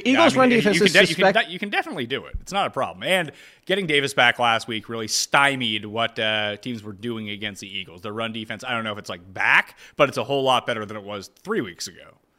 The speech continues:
Speaker 2: Sure, but the Eagles have also not, like, percept-, that's another one, perception-wise. It, it's not a good matchup, but it's not the worst matchup. It's not facing the forty-niners. It's not facing the Denver Broncos. So I, I don't have a problem with Barkley, especially speaking of getting pieces back.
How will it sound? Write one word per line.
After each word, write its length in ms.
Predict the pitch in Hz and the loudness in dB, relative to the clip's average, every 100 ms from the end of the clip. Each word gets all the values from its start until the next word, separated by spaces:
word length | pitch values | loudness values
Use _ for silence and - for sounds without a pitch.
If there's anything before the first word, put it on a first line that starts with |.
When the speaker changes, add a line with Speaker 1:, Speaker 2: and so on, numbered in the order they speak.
| _ _ _ _ _ _ _ _ _ | _ _ _ _ _ _ _ _ _
Speaker 2:
Sure, 360 | - 240 190 131 | -2 4 6 6
but 140 | 139 | 2
the 140 | 143 | 0
Eagles 300 | 170 170 143 | 2 4 2
have 100 | 131 | 2
also 280 | 135 139 147 | 2 2 0
not, 260 | 120 123 117 | -2 -2 0
like, 240 | 131 - | -4 -4
percept-, 440 | - 127 - 143 120 | -6 -4 0 0 0
that's 120 | 127 | -4
another 220 | 127 123 | -2 -2
one, 80 | 104 | -2
perception-wise. 680 | 98 113 120 104 95 98 95 | -4 -4 -4 -4 -2 -4 -4
It, 180 | 147 - | -4 0
it's 200 | 185 - | 0 2
not 280 | 190 185 - | 2 2 0
a 100 | 127 | -6
good 300 | 110 135 160 | -4 0 0
matchup, 440 | 123 101 104 139 135 | 0 -4 -2 -2 0
but 120 | 156 | 0
it's 80 | 151 | 2
not 280 | 151 131 - | 2 0 -4
the 120 | 131 | -2
worst 260 | 117 127 123 | 0 0 0
matchup. 280 | 131 120 151 | -2 -2 -4
It's 160 | 165 | 0
not 300 | 202 - - | 2 0 -2
facing 340 | - 120 - 120 | -4 -2 -2 -4
the 60 | |
forty-niners. 640 | 107 127 110 107 131 107 104 | -4 -4 -2 0 0 0 -4
It's 140 | 110 | -2
not 180 | 135 - | -2 -2
facing 360 | - 127 - | -2 -2 -2
the 100 | 110 | -6
Denver 280 | 101 120 104 | -4 -4 -4
Broncos. 560 | 92 98 131 120 107 107 | -4 0 0 -2 -4 -4
So 300 | 131 117 107 - - - - - - | -2 0 -2 -10 -20 -20 -20 -12 0
I, 140 | 151 | 0
I 140 | - | 4
don't 100 | 160 | 4
have 100 | 165 | 4
a 60 | 143 | 4
problem 240 | 147 151 | 4 2
with 60 | 123 | 4
Barkley, 180 | 151 139 | 2 2
especially 340 | - 170 165 | 2 2 2
speaking 340 | - 175 170 147 | 0 2 2 2
of 60 | |
getting 180 | 127 143 | 2 2
pieces 340 | 127 156 131 101 | 2 0 0 0
back. 380 | 143 139 - | 4 4 2